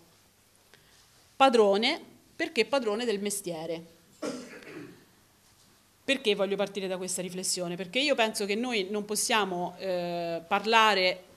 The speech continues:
e fare, diciamo così, una riflessione sulle politiche della prevenzione e della sicurezza sul lavoro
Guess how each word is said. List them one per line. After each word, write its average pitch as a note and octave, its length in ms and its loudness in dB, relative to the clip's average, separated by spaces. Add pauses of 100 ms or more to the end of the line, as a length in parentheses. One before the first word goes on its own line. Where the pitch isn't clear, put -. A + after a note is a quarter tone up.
(120)
e F#3 240 -4
fare, G#3 680 2
diciamo F#3 420 -8
così, G3+ 420 -2
una F#3 300 -6
riflessione G#3 580 0
sulle F#3+ 220 -4
politiche G3 600 -4
della F#3 180 -4
prevenzione G3 760 -2
e F#3 80 -8
della F3 200 -6
sicurezza G3+ 400 -6
sul F3+ 160 -10
lavoro F#3+ 540 0